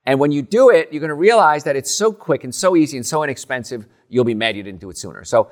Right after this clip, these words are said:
it's passive. I couldn't make it easier. I'm telling you not to do something. Now, the other part is adding good foods to your diet. Things like fruits and vegetables, nuts and seeds. Minimum supplements, minimum. Doctor Joe's Super Greens and Doctor Joe's Essential Source.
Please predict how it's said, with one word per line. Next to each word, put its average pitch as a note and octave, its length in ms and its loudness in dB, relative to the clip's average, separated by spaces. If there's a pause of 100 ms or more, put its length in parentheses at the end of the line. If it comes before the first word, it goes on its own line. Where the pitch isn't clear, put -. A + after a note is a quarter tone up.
(140)
it's - 220 -2
passive. E3 580 -4
I C3 80 -8
couldn't G#3+ 320 -8
make E3+ 200 -2
it E3 120 -12
easier. F#3+ 220 -4
I'm A#2+ 80 -6
telling F3 220 -8
you F3 100 -6
not F3 360 0
to F#3+ 80 -12
do D3 120 -10
something. - 380 -14 (640)
Now, C3+ 120 2
the C3+ 140 0
other B3 220 4
part C#3 300 2
is C#3+ 140 -4 (180)
adding C#3+ 280 2
good C3+ 120 -4
foods A#2 240 -12
to - 60 -16
your C3 80 -10
diet. A3+ 320 4 (480)
Things B2 180 -2
like C3+ 140 2
fruits D3+ 240 -6
and C#3+ 80 -8
vegetables, A#2+ 420 -2
nuts A#2 220 -6
and A#2+ 100 -10
seeds. D#3+ 380 0 (160)
Minimum A#3 500 4
supplements, - 540 -6
minimum. C#4 400 2 (480)
Doctor D#3 260 2
Joe's D#3 240 0
Super D#3 180 -4
Greens C#3+ 320 -8
and B2 80 -12
Doctor A#2+ 240 0
Joe's G#2+ 220 -6
Essential G2 320 -14
Source. - 460 -12